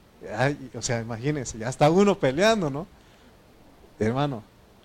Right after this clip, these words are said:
vamos, ahorita vamos a ir a la definición del amor. Entonces podemos evangelizar en las calles,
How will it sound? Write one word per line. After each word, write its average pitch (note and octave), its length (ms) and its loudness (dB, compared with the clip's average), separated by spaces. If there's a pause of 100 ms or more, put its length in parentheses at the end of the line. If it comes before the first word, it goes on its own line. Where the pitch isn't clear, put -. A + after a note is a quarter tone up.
(180)
vamos, D3+ 300 4
ahorita D3+ 240 6
vamos D#3 240 2
a B2+ 60 4
ir D3+ 180 0
a D#3 40 0
la C3 140 -4
definición A2 560 -6
del A#2+ 160 0
amor. C3+ 300 -2 (1400)
Entonces F3+ 420 6
podemos F3 420 6
evangelizar C#3+ 640 2
en F3 80 0
las D3 160 0
calles, E3+ 560 0